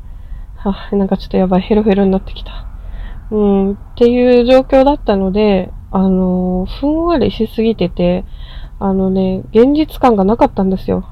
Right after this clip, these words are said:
彼と別れたっていうことが。で、話が長くなりましたが、彼との別れのいきさつを。で、それでですね、東京に行った時に、急にですよ、急に現実になっ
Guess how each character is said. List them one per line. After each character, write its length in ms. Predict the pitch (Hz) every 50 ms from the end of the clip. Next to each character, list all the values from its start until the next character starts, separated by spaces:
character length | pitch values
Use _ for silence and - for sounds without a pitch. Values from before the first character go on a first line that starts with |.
| - - -
彼 220 | 214 196 208 202
と 160 | - 202 185
別 220 | 185 196 196 214 202
れ 100 | 202 196
た 120 | - 190
っ 40 | -
て 200 | - - - 185
い 120 | 185 185
う 60 | 185
こ 120 | - 196 180
と 140 | - 175 175
が。 160 | 175 - - - - - - - - - - - - - - - - - - - - - - - - -
で、 420 | - 208 208 202 196 190 185 - - - -
話 520 | - - 214 226 254 277 - - 262 262 220
が 200 | 190 180 180 180
長 260 | 175 180 185 220 233
く 100 | - 233
な 120 | 226 233
り 120 | 226 226 226
ま 120 | 233 233
し 80 | - -
た 140 | - 180
が、 160 | 175 175 175 175
彼 240 | - 196 185 180
と 140 | 175 - 175
の 160 | 175 175 170 170
別 180 | 175 - 185 175
れ 100 | 175 170
の 120 | 175 175
い 60 | 175
き 100 | - -
さ 100 | - 180
つ 160 | 175 - - 180
を。 180 | 175 180 - - - - - - - - - - - -
で、 420 | 202 190 196 190 185 185 185 - - - - - - - - - - - -
そ 140 | - - 208
れ 120 | 220 233
で 120 | 233 233 208
で 100 | 190 175
す 120 | - 190
ね、 220 | 185 196 247 - - - - - -
東 180 | - 285 285 -
京 160 | - 285 285
に 220 | 277 269 269 - -
行 160 | - 233 -
っ 20 | - - - - -
た 120 | 240 233
時 300 | - 247 233 - 208 196
に、 480 | 185 185 190 208 208 196 180 180 - - - - - - - - - - - - -
急 480 | - - - - - - 202 214 254
に 160 | 247 254 254 233
で 100 | 208 196
す 100 | - -
よ、 160 | - - - -
急 580 | - - 262 262 269 269 277 269 269 269 269
に 120 | 262 269 240
現 260 | - 233 247 254 269
実 320 | 269 262 - - - 269
に 100 | 254 269
な 120 | 277 285
っ 40 | 269